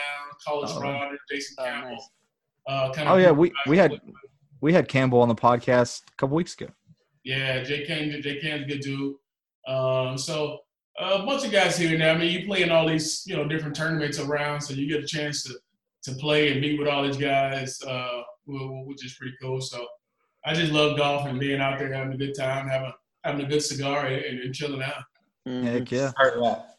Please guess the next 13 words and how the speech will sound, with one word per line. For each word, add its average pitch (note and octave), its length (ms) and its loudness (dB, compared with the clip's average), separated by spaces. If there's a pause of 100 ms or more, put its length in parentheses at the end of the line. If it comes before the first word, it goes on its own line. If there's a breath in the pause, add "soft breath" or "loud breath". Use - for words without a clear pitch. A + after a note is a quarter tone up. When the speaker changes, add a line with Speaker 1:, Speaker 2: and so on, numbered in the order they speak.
(140)
Speaker 1:
<laughs> - 420 -4
Speaker 2:
Are, C3 200 4 (100)
yeah, C3+ 160 6 (120)
are B2+ 120 6
you D#3+ 260 10
a, D3 140 10
uh, C3 340 8
are A#2+ 80 4
you C#3 200 10
a B2+ 40 6
brand A#2+ 380 6
specific B2+ 600 0
guy? C#3 300 4